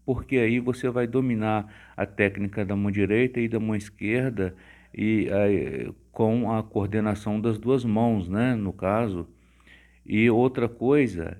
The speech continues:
é cantar também a melodia,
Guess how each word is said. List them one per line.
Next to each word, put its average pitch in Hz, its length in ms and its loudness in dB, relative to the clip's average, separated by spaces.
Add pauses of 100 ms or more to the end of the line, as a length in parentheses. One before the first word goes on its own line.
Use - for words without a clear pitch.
é 104 200 -2
cantar 131 720 0
também 113 340 0
a 113 40 2
melodia, 107 760 0